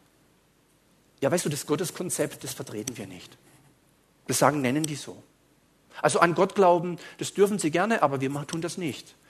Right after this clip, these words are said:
Trotzdem glauben wir, dass es das gibt. Ja. Und die haben ein,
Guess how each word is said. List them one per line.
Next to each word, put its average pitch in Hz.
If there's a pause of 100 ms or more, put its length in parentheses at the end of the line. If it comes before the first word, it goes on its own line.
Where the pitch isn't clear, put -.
(280)
Trotzdem 139
glauben 135
wir, 151
dass -
es 139
das -
gibt. - (580)
Ja. 143 (480)
Und 170 (240)
die 170
haben 220 (260)
ein, 170